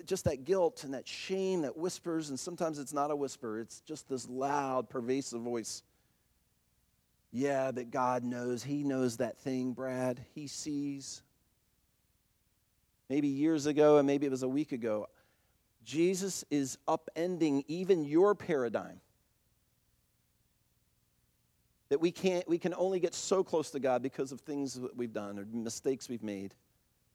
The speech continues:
It's just not how it works. Jesus says, "It's not how it works. It's not how it works for people that I love, my children, for humans."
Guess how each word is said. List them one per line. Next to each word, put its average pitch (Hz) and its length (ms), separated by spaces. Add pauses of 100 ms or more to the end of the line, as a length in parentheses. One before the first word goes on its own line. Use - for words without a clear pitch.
(920)
It's - 80
just 165 180
not 170 160
how 170 140
it 165 80
works. 220 300
Jesus 180 340
says, 185 100
"It's 175 120
not 202 160
how 202 120
it 170 80
works. 220 240
It's 160 100
not 220 180
how 254 140
it 190 80
works 214 220
for 180 100
people 214 340
that 165 120
I 151 60
love, 160 480
my 139 120
children, 143 460 (600)
for 165 100
humans." 160 540